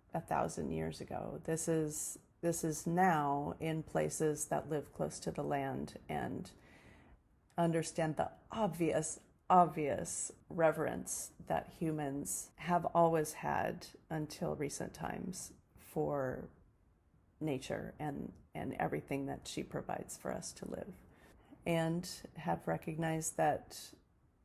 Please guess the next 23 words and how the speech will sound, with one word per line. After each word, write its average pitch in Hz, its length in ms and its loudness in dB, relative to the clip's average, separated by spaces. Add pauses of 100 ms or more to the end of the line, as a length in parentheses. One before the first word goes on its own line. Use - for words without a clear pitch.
(220)
the 165 100 -2
female 160 1000 0
in 156 180 0
our, 147 220 -2
in 156 180 0
the 165 80 0
culture, 170 680 2 (460)
in 160 200 -2
humanity, 160 920 0
is 147 460 2
the 139 440 0 (720)
human 170 400 4
representation 147 960 -2
of 135 260 -2 (380)
nature, 131 520 -4
because - 640 -8
we 156 180 -6
have 139 240 -6 (120)
this - 220 -6
ability 151 540 -4
to 156 440 -4 (540)
generate 151 520 -4
life. 180 300 -2